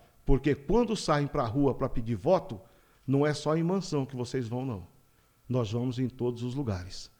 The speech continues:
Rua Ana Kohler, número trezentos e cinquenta. Eu estive lá.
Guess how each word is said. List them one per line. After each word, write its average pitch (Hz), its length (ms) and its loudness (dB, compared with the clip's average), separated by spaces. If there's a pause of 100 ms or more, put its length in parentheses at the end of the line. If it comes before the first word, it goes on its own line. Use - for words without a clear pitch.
(3000)
Rua 196 580 10
Ana 185 360 4
Kohler, 113 540 0 (680)
número 165 420 8
trezentos 151 720 0
e 160 60 -2
cinquenta. 123 600 -4
Eu 147 200 -2
estive 117 380 -8
lá. 95 200 -10